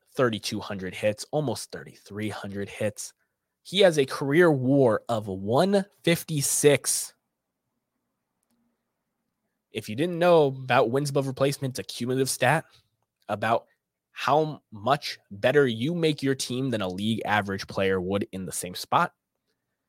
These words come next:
And typically, if you're pushing seventy war, you're a Hall of Famer. Willie Mays is at one fifty-six. He's over double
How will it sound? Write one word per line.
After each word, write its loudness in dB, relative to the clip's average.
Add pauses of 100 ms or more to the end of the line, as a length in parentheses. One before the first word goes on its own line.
(420)
And -6 (220)
typically, 0
if -6
you're 4 (180)
pushing 2
seventy 4
war, 6 (380)
you're 6
a 10
Hall 4
of -10
Famer. -4 (1800)
Willie 0
Mays -2
is -8
at -6 (140)
one -6
fifty-six. -12
He's -2
over 4
double 2